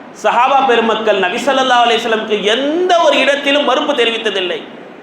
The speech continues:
மௌனத்தால் மறுப்பு தெரிவித்தார்கள் சஹாபா பெருமக்கள், வரலாற்றில் எழுதுறாங்க. ஏதால் வார்த்தையால் அல்ல, "யா ரசூலல்லாஹ், நாங்கள்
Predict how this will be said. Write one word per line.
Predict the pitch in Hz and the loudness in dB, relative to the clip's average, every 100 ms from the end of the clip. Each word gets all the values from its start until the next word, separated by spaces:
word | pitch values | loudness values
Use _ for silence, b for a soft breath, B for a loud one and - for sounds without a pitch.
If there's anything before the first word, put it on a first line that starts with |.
| - - - - 156 | -20 -20 -20 -10 0
மௌனத்தால் | 226 330 381 349 - 339 330 330 320 - | 2 4 4 2 0 2 2 0 -4 -4
மறுப்பு | 190 311 - 359 | 0 2 2 0
தெரிவித்தார்கள் | 311 302 302 294 254 262 320 | 2 2 2 2 0 0 0
சஹாபா | 254 233 262 233 | 2 2 2 2
பெருமக்கள், | 208 208 - 214 180 | 2 0 0 -2 0
வரலாற்றில் | 190 240 - 202 | 0 0 0 0
எழுதுறாங்க. | 180 175 151 - - - - - - - | 2 2 0 -4 -10 -16 -18 -18 -10 -2
ஏதால் | 196 269 311 302 - | 2 2 2 -2 -2
வார்த்தையால் | 220 302 349 349 349 339 | 0 2 2 2 2 2
அல்ல, | 311 294 269 185 131 - | 0 0 0 0 -2 -2
"யா | 233 294 | -2 0
ரசூலல்லாஹ், | 294 294 294 285 254 180 - 208 | 2 2 4 2 2 0 -4 -2
நாங்கள் | 247 294 285 220 | 0 2 0 0